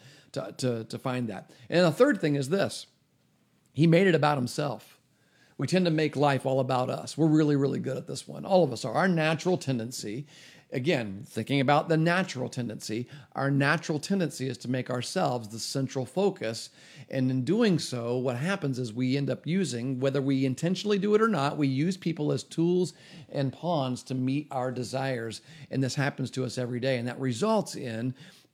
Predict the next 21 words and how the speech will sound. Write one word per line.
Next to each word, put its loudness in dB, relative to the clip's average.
pushing 0
others -2
down 0
and, -2
and -4
harming 0
other -4
people -6
to -2
do 2
things -4
that -6
we 0
feel -4
like -4
we -4
deserve. -2
And -4
we -2
end 0
up, -2